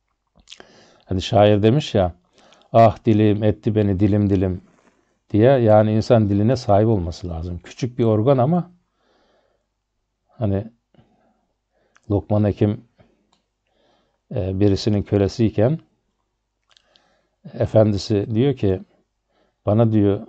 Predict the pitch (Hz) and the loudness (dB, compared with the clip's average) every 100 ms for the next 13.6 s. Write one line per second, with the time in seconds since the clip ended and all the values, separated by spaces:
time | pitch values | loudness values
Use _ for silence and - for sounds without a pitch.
0 | - - 92 110 110 107 104 - 110 123 | -12 -6 2 4 2 0 -8 0 2 2
1 | 123 98 - 90 131 123 - 110 120 120 | 2 -2 -2 -6 -4 -4 -2 2 4 4
2 | 123 117 127 135 - _ _ _ _ _ | 0 0 -2 -2 -8 _ _ _ _ _
3 | 127 143 127 113 110 104 117 131 123 117 | 0 2 4 4 4 4 2 0 -2 -4
4 | 120 110 107 101 117 117 113 110 120 117 | -2 0 -2 0 0 2 2 2 2 0
5 | 104 120 120 101 - 85 92 117 117 98 | 2 2 2 0 -4 -6 -4 -2 -2 -2
6 | 98 98 - 104 107 95 98 95 110 131 | -2 -2 -2 -2 0 0 -2 -2 -4 -8
7 | - _ _ _ _ _ _ _ - - | -18 _ _ _ _ _ _ _ -20 -20
8 | _ _ _ _ _ _ _ _ - - | _ _ _ _ _ _ _ _ -20 -20
9 | _ 107 110 110 - 95 101 123 123 _ | _ -4 0 0 -2 -2 0 -2 -4 _
10 | _ _ _ _ - 120 120 117 143 165 | _ _ _ _ -2 0 0 2 2 0
11 | - 156 117 110 107 107 110 - 127 110 | -6 -2 0 2 2 0 -2 -4 -2 2
12 | 110 120 120 123 123 113 - 113 120 120 | 2 0 -2 -2 -2 -6 0 0 2 0
13 | 101 - 85 90 120 | -2 -4 -6 -4 -4